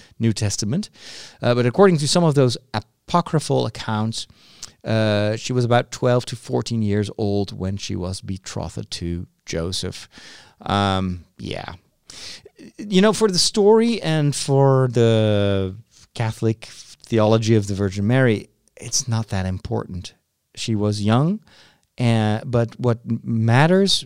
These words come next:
most is how she was open to God's invitation. She's a model for, uh, for Christians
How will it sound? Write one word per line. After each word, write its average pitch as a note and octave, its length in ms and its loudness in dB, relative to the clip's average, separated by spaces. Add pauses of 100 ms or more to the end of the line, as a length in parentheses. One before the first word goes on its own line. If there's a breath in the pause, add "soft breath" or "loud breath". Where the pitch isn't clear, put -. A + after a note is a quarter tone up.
most A#2 720 0
is B2+ 280 -4 (640)
how - 240 -4
she - 140 -2
was B2+ 180 0 (120)
open G2+ 500 -2 (360 soft breath)
to B2+ 340 4
God's G#2+ 340 -2
invitation. A2+ 800 -4 (600)
She's A2+ 220 -2
a A#2 60 4
model C3 560 2
for, F#2+ 580 -6
uh, F2+ 280 -6
for - 120 -12
Christians G#2 640 -8